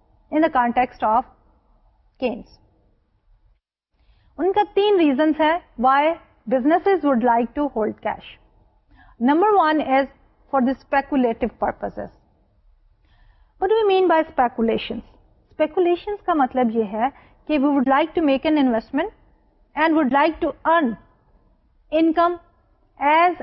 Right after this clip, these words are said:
and when the opportunity arises. کہ اگر all of a sudden ہمیں کوئی بارگین پرچیز ملتی ہے اور اگر ہمارے پاس کیش موجود ہے تو we can cash on that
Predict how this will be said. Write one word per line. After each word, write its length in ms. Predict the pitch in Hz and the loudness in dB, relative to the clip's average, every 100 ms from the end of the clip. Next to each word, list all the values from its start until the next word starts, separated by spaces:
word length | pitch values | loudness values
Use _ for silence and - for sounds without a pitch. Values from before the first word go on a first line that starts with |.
| - | -4
and 260 | 262 240 233 | 0 2 2
when 360 | 302 240 277 - _ _ - | 2 2 -2 -4 _ _ -6
the 140 | 269 | -4
opportunity 920 | - 247 254 240 233 226 220 240 247 254 _ _ _ - | -4 -4 -4 -4 -2 0 -2 -4 -6 -6 _ _ _ -4
arises. 480 | 226 202 190 190 - _ _ _ _ _ _ _ _ _ _ _ _ _ - | -2 -2 -8 -14 -18 _ _ _ _ _ _ _ _ _ _ _ _ _ -2
کہ 60 | |
اگر 200 | 320 320 | 2 4
all 180 | 302 311 | 4 2
of 80 | 349 | 2
a 80 | 381 | 0
sudden 300 | 349 294 320 311 | 0 0 0 2
ہمیں 340 | 269 294 302 302 _ _ _ _ _ _ _ | 2 2 2 -2 _ _ _ _ _ _ _
کوئی 80 | 294 233 | 0 2
بارگین 500 | 254 262 311 320 285 - _ _ | 2 2 2 2 0 -6 _ _
پرچیز 420 | 285 294 302 285 269 | -6 -2 -2 0 0
ملتی 420 | 226 214 220 220 | -2 -2 -4 -2
ہے 80 | 233 | -2
اور 280 | - 240 | -2 -4
اگر 180 | 254 269 | -2 0
ہمارے 240 | 269 262 240 | 0 0 -2
پاس 200 | 254 - | -6 -6
کیش 280 | 247 226 - | -4 -4 -2
موجود 400 | 220 214 285 320 | -4 0 0 2
ہے 160 | 269 214 - - _ | 0 -2 -6 -20 _
تو 80 | 262 | -2
we 160 | 240 269 - | 0 0 0
can 200 | 240 233 | -2 0
cash 340 | 233 233 233 - | 0 0 0 -6
on 220 | 220 220 | -6 -4
that 260 | 214 226 | -2 -4